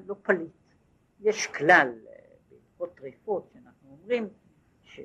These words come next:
שדבר ש-, ש-, שעכשיו בולע משהו, איננו פולט אותו באותה שעה. בתוך הזמן שהוא טרוד לבלוע, הוא לא יכול גם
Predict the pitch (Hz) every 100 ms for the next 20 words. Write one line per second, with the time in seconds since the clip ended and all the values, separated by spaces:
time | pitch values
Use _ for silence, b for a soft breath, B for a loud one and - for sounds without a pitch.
0 | - - 104 104 156 185 - - 107 107
1 | - 120 113 _ _ _ - - 143 -
2 | 113 131 117 180 135 101 - 104 _ -
3 | - _ _ _ _ _ _ _ _ 160
4 | 165 208 208 - 180 160 160 151 - 131
5 | 110 123 - - - - - _ _ _
6 | _ _ _ _ 196 208 160 117 127 190
7 | - 123 - _ 101 156 196 147 147 196
8 | 285 262 185 175 202 202 - 165 160